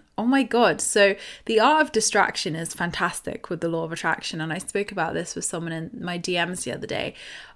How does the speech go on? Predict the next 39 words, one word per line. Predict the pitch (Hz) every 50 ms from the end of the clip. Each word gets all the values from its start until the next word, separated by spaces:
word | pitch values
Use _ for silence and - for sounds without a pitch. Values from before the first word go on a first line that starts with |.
| _ _
of | - 196 190 185 185
The | - 180 -
Art | - 180 220 226
of | - 214 - -
Distraction | 190 185 - - 196 175 - - - - 160
is | 151 151
great | - - 170 165 165 180 190 160 - _ _ _
because | - 165 - - 196 185 175 180 160 156 - - - - - - - _ _
it | 220 208 - 180
really | 185 190 190 196 226 247
diverts | 247 262 254 233 214 - - 165 170 156 - - -
your | - 185 - -
energy | 170 170 170 196 208 196 - - 175 170 165 165
to | - - - - 180 175 170 170 165 165 165 165 170 170 170
where, | 180 165 160 165 165 -
you | 214 247 254
know, | 175 156
to, | - - -
like, | 190 170 - -
positive, | - - 208 208 202 - - 196 175 _
productive | 185 202 254 277 277 - - 190 -
things | - 175 160 165 175 185 -
of, | 160 151
like, | 156 160 160 - -
if | 190 - 196
you're | 190 190 185
focusing | 180 - 190 180 180 - - 185 165
on | 160 170
work | 208 220 226 233 233 -
and | 214
you're | 180 180
wanting | 175 175 180 - 208 185 180
to | - 190
manifest | 170 170 170 180 180 - 170 175 - -
something | 175 170 175 170
in | 170 165
your | 165 170
personal | - - 233 220 233 - - 226 220
life, | 214 220 220 226 -